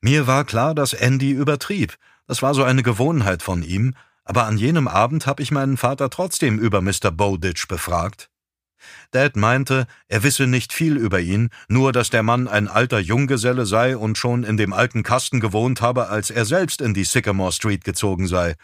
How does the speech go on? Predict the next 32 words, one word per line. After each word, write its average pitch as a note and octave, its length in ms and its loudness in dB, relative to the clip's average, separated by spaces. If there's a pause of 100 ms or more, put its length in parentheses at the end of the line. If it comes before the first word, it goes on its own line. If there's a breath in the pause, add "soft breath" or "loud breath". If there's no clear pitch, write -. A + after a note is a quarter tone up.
(200 soft breath)
und B2+ 160 0
das C#3+ 160 2
sei B2 160 2
immerhin A#2 420 2
bald G#2+ 220 2
fünfundzwanzig A#2+ 760 0
Jahre F3 260 0
her. D#2+ 300 -4 (2000 soft breath)
»Dein D#3 220 0
Freund C3+ 320 2
Andy D3+ 320 2
ist B2 140 -2
nicht D3 180 -2
das C3+ 100 0
einzige D3 460 0
Kind, G#2 240 0
das F#2+ 100 -2
er F#2+ 80 0
schon G2 220 0
mal F#2+ 180 0
angebrüllt F#2+ 580 0
hat«, A#2 220 -2 (220 soft breath)
fuhr G2+ 320 0
Dad E2 280 -2
fort. F2 380 -4 (420 soft breath)
»Bowditch D3+ 440 0
ist D3 200 -2
berüchtigt D#3+ 600 0
für A2+ 120 0
seine A2 260 2
üble A#2 380 0
Laune A#2 480 0